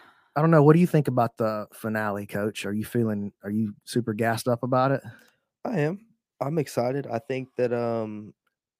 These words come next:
Speaker 2: it's gonna go well. We're just gonna be more prepared this time. We've tested out all the equipment last time, last season for the finale, and so we kinda know how it's gonna work. I went up there yesterday, gave 'em what they need for the finale,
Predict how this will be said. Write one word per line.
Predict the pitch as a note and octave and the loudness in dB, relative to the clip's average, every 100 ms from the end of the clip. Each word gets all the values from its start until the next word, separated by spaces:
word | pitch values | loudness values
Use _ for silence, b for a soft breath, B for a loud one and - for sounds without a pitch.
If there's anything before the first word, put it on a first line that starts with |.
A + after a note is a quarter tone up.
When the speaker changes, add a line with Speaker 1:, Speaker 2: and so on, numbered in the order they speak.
| - | -14
Speaker 2:
it's | A2+ | -10
gonna | C3+ B2 | -6 -2
go | A#2 | 0
well. | G#2 A2 A2+ | 2 0 -2
We're | G#2 A2 | -4 -4
just | G#2+ - | -4 -6
gonna | G#2 G2 F#2+ F#2 - _ G2+ | -4 -2 -2 -4 -8 _ -8
be | G#2+ | -6
more | G#2 | -4
prepared | G#2 G2 G2+ G2+ | -6 -8 -6 -4
this | G#2 G2+ | -6 -6
time. | A2 G#2+ A2+ - | -4 -4 -6 -12
We've | - F#2 F2+ F2 - | -8 -6 -6 -8 -10
tested | A2 F#2+ G#2+ G2 | -10 -10 -8 -6
out | G2 F2+ - b b b | -6 -6 -10 b b b
all | G#2 | -6
the | G#2+ G2+ | -4 -4
equipment | - - A2 G#2 | -4 -4 -4 -6
last | D#2+ G#2+ A2+ | -6 -8 -8
time, | B2 A#2 A2+ | -6 -6 -6
last | G#2+ G#2+ | -6 -6
season | - A2+ A2 A2+ A2+ G#2+ - _ | -8 -8 -8 -10 -12 -16 -20 _
for | - | -10
the | A2 | -8
finale, | G#2+ G#2+ G#2 G#2+ A2+ A2+ - | -6 -4 -4 -4 -6 -10 -16
and | F2+ | -12
so | - F2+ | -6 -6
we | F2 F#2+ | -4 -8
kinda | - F#2 | -8 -8
know | F2+ F#2+ | -8 -6
how | F#2 | -8
it's | E2+ | -8
gonna | F#2+ | -8
work. | F2 F2 E2 - | -6 -6 -8 -8
I | |
went | F#2+ F#2 | -6 -6
up | F2 | -6
there | F2+ | -4
yesterday, | F#2 F#2 F#2+ F#2 F2+ F2 | -4 -6 -8 -4 -4 -4
gave | F2 E2+ | -6 -6
'em | F2+ F2+ - b b b b b | -8 -12 -16 b b b b b
what | G#2+ G#2 | -6 -4
they | G#2+ F#2+ | -4 -4
need | F#2+ G#2 G#2+ A2 - _ _ | -4 -4 -4 -6 -10 _ _
for | - G#2+ | -12 -10
the | G2+ | -8
finale, | A2 G#2 G2 A2 A2+ | -8 -8 -6 -6 -8